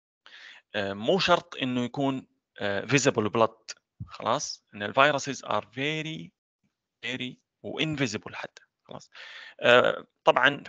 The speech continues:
أسوأ حاجة لو في، آه، direct penetration بcontaminated needle مثلا أو contaminated instruments، هذه، يعني، هذه أخطر حاجة.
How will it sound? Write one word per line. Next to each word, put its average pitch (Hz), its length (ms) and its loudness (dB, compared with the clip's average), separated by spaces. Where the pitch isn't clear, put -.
أسوأ 160 340 2
حاجة 151 340 2
لو 135 140 2
في، 131 480 -8
آه، 95 480 -10
direct 120 560 2
penetration 131 720 -2
بcontaminated 117 840 -4
needle 113 320 -4
مثلا 107 460 0
أو 104 160 -18
contaminated 107 640 -8
instruments، 139 540 -8
هذه، 110 340 -6
يعني، 104 260 -14
هذه 110 320 -8
أخطر - 320 -8
حاجة. 113 440 -2